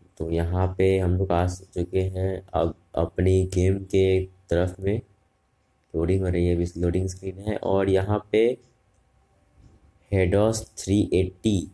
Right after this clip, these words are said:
ये स्टेडियम का हमको व्यू करा रहे हैं। और इनके एक चीज़ बहुत अजीब सा लग रहा है यहाँ पे, देखो, मतलब, स्टेडियम के आसपास में इन्होंने ताजमहल भी लगा दिया है।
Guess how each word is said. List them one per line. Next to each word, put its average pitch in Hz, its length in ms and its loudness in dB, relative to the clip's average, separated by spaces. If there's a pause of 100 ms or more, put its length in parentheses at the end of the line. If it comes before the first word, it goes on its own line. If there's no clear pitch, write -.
(760)
ये 98 200 2
स्टेडियम 104 720 2
का 117 220 2
हमको 104 560 2 (680)
व्यू 104 220 4
करा 87 360 2
रहे 92 200 0
हैं। 113 120 -6 (760)
और - 260 -4
इनके 120 260 0
एक 135 380 2
चीज़ 139 140 -2
बहुत 135 360 0
अजीब 104 360 2
सा 139 140 0
लग 107 140 4
रहा 101 100 4
है 98 60 4
यहाँ 98 200 0
पे, 101 80 -2
देखो, 131 440 -6
मतलब, 131 260 -2 (480)
स्टेडियम 127 680 2
के 156 200 4
आसपास 131 760 0
में 147 80 -6
इन्होंने 143 300 2
ताजमहल 113 600 2
भी 113 80 4
लगा 78 260 2
दिया 73 240 -10
है। 73 80 -20